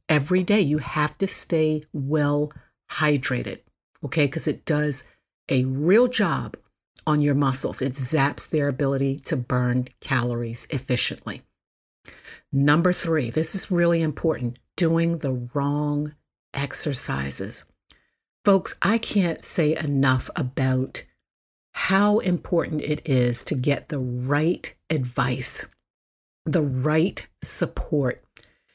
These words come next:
You know, when people get frustrated with weight loss, I always ask,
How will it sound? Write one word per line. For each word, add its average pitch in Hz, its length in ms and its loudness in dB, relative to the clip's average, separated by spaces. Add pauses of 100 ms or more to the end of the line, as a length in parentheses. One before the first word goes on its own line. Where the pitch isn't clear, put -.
(100)
You 208 80 6
know, 175 140 6
when 156 220 0
people 254 400 -2
get - 260 -2
frustrated 143 800 0
with 135 180 -4
weight 135 280 2
loss, 120 400 -2
I 135 180 -2 (120)
always 214 460 0 (140)
ask, 143 640 -2